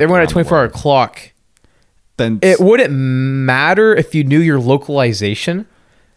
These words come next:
Speaker 1: Like, if you grew up with, like, "Oh, well, the sun rises at seventeen and it, you know, sets at three or whatever," right?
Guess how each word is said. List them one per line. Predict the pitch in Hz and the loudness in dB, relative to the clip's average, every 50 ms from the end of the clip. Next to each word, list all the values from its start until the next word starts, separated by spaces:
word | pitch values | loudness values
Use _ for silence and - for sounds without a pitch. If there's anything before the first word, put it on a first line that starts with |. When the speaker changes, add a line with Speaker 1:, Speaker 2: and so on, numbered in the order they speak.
| _ _ _ _ _ 131 | _ _ _ _ _ -4
Speaker 1:
Like, | 147 147 139 131 123 | 0 0 0 2 0
if | 151 - 160 | -2 -2 0
you | 160 170 185 180 | 2 2 2 0
grew | 143 131 170 175 156 - | 0 0 0 0 2 0
up | - 127 151 - - - - - _ _ _ _ _ _ _ _ _ _ _ _ _ _ _ - | 0 0 -2 -2 -4 -10 -20 -20 _ _ _ _ _ _ _ _ _ _ _ _ _ _ _ -4
with, | - 151 143 - 135 | -2 -2 -2 0 0
like, | 131 127 120 117 - - | 0 0 0 -2 -4 -2
"Oh, | - 202 226 190 147 117 98 - _ - | 0 2 2 4 2 0 -2 -4 _ -4
well, | 156 160 | -2 0
the | 151 151 | 0 0
sun | 143 - 220 220 190 | -2 0 -2 -2 0
rises | 165 165 175 175 156 147 139 | 2 2 2 2 0 0 -2
at | 143 - - - | -2 -2 -2 -2
seventeen | - 160 151 151 - - - 170 170 151 131 117 110 113 _ _ _ _ - | -4 -2 -2 -2 -8 -8 -8 -6 -4 -4 -4 -6 -8 -10 _ _ _ _ -6
and | 131 131 131 | -4 -4 -4
it, | 123 - - _ _ _ | -4 -6 -10 _ _ _
you | - 151 139 | -8 -6 -4
know, | 123 120 120 123 127 - - | -2 0 0 -2 -2 -4 -8
sets | - - - 165 160 156 - | -12 -4 0 0 0 0 0
at | 151 131 123 113 - _ _ _ _ | 0 0 0 -2 -4 _ _ _ _
three | _ - 160 165 160 143 120 104 | _ -6 -4 -2 -2 -2 -2 -2
or | - 113 | -2 -2
whatever," | 117 117 113 107 101 104 104 101 | 0 0 0 -2 -2 -4 -4 -2
right? | 107 117 123 131 - - | -2 0 0 -2 -2 -6